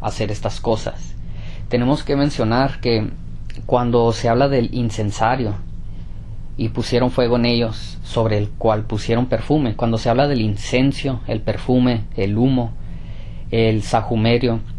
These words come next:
eh, es una manera, es una sombra de bienes venideros, eh, <laughs> pero no la misma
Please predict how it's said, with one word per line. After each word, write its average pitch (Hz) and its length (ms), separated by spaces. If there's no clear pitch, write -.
eh, 120 580
es 117 280
una 143 160
manera, 123 540
es 123 480
una 131 200
sombra 135 600
de 117 160
bienes 117 320
venideros, 113 800
eh, 110 400
<laughs> 120 340
pero 120 180
no 117 280
la 123 140
misma 117 580